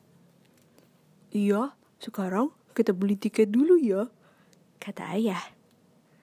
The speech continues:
Ayah dan Nabil mengantri di loket.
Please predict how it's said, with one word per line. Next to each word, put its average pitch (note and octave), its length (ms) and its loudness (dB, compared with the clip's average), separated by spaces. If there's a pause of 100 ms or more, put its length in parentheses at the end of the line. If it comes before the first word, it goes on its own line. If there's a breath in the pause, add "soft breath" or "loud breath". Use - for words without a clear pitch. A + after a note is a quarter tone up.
(220 soft breath)
Ayah G3+ 320 -4
dan G3+ 240 -2
Nabil G3 480 0
mengantri C#4 480 -2
di G#3 160 -6
loket. - 400 -12